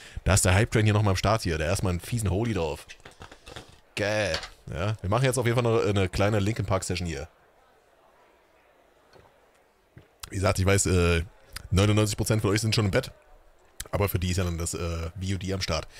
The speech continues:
So, und zwar ist das eine Sängerin von einer Band, die ich tatsächlich auch hier schon mal gezeigt habe, vor vielen Monaten.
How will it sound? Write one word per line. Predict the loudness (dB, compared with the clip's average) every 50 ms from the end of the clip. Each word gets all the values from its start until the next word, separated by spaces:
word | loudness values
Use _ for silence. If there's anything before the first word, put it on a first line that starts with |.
| -18 -16 -16 -16 -16 -16 -18 -18 -18 -20 -12 -2
So, | 2 4 4 4
und | 4 4 2 2 2
zwar | 4 4 6 6 6 4 2 0 -4 -10 _ _ _ _ _ _ _ _ _ _ -20 -20 -20 -20 _ _ _ _
ist | -2 0 2 2 2
das | 2 2 2 0 0
eine | 0 0 2 2
Sängerin | 4 4 4 2 2 0 -2 -2
von | -2 -2 0 2
einer | 4 2 2
Band, | 2 4 2 4 4 2 0 -2 -2 -2
die | -2 0 0
ich | -2 -2 -2
tatsächlich | 2 2 2 2 2 0 0 0 0 0 0 -2 -2 -2 0 0
auch | 0 0 0
hier | -2 0 0
schon | 0 2 2
mal | 2 2
gezeigt | 2 2 2 0 0 2 2
habe, | 2 2 2 2 -2
vor | 0 -2 -2 -2
vielen | -2 -2 -2 0 2 2
Monaten. | 4 4 4 2 2 0 -2 -2 -2 -2